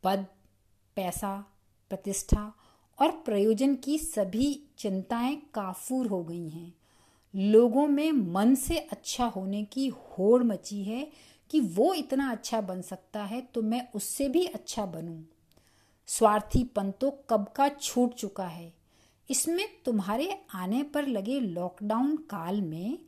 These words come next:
टीवी पर दिखाए गए महाकाव्यों का तो प्रताप है ही, मोबाइल पर लगातार मिल रहे ज्ञान गंगा की भूमिका भी कम महत्वपूर्ण नहीं है।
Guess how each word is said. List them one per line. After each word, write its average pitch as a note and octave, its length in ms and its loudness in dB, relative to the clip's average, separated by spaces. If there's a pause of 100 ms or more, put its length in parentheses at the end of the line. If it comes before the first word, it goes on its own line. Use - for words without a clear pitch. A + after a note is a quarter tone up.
(440)
टीवी B3+ 340 2
पर D4 240 0
दिखाए G3+ 580 -4
गए G#3+ 360 -4
महाकाव्यों F#3 1040 -6
का A#3+ 540 -10
तो C#4 80 -2
प्रताप A3+ 680 -8
है F#3 220 -8
ही, A3 380 -2 (600)
मोबाइल A3+ 920 2
पर C4 160 -2
लगातार A3 840 -2
मिल G#3 280 0
रहे A3 460 -4 (420)
ज्ञान A#3 600 2
गंगा G3+ 440 -2
की C#4 300 -2
भूमिका F#3+ 680 -4
भी B3+ 320 -4 (160)
कम B3+ 140 4
महत्वपूर्ण G#3 720 0
नहीं E3+ 360 -2
है। D4+ 240 -6